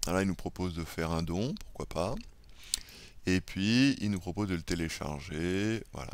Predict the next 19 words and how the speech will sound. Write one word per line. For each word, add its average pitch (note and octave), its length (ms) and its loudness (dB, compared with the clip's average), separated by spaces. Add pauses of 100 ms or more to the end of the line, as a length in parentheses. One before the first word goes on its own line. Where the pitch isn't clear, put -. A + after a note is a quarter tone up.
(160)
vous - 60 -10
voyez, E2+ 120 -2
donc F2+ 200 -2
ça - 200 -6
pèse F2+ 280 -2
soixante-seize, E2 1000 0
euh, C#2+ 720 -10
mégaoctets, D#2 560 -4
donc F2+ 140 -6 (100)
c'est - 200 -10
extrêmement E2 580 -4
léger. D#2 400 -4 (920)
Euh, D#2+ 260 2 (1080)
là, E2+ 240 6
bon, D#2 200 -4
là, D#2 120 -2
c'est - 180 -2
une C#2+ 540 -8
version - 260 -10